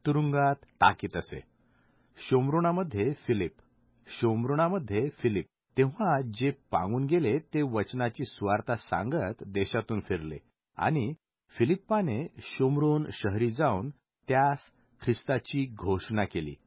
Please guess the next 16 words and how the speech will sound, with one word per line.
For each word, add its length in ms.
तेव्हा 420
लोकसमुदायांनी 1080
ऐकून 420
व 320
फिलिप 360
दाखवित 420
होता 380
ती 100
चिन्हे 400
पाहून 500
त्याने 520
सांगितलेल्या 600
गोष्टीकडे 880
एकमताने 920
लक्ष 340
दिले. 280